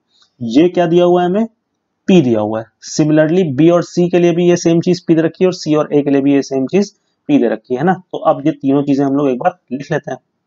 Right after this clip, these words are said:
तो ये हम लोग ने तीनों चीजें लिख ली है ना, A और B के लिए, B और C के लिए, C और A के लिए। अब देखो जब इनको तुम ऐड करोगे तो देखो P of A भी दो बार आएगा,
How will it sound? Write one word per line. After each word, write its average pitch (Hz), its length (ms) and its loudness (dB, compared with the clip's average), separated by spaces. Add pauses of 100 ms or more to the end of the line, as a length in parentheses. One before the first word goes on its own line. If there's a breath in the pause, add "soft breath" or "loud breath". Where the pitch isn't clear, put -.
(1500)
तो 143 60 2
ये 139 80 4
हम 131 120 2
लोग 131 120 0
ने 147 100 -2
तीनों 131 300 0
चीजें 135 260 -2 (400)
लिख 127 320 0
ली 139 60 -2
है 135 80 -2
ना, 160 160 -4 (240)
A 131 120 4
और 135 120 2
B 143 140 2
के 156 60 0
लिए, 156 140 2
B 127 140 0
और 127 100 0
C 139 140 -6
के 143 60 0
लिए, 156 120 -2
C 123 220 -2
और 147 100 -2
A 120 160 -4
के 113 80 -8
लिए। 113 120 -10 (420 soft breath)
अब 139 100 -4
देखो 143 360 -2
जब 151 300 -2
इनको 139 380 0
तुम 170 220 0 (100)
ऐड 151 320 0
करोगे 117 440 -4 (800)
तो 135 100 0
देखो 131 200 -2 (260)
P 147 120 4
of 156 220 -2
A 160 100 2
भी 160 120 2
दो 160 160 2
बार 160 180 0
आएगा, 160 340 -2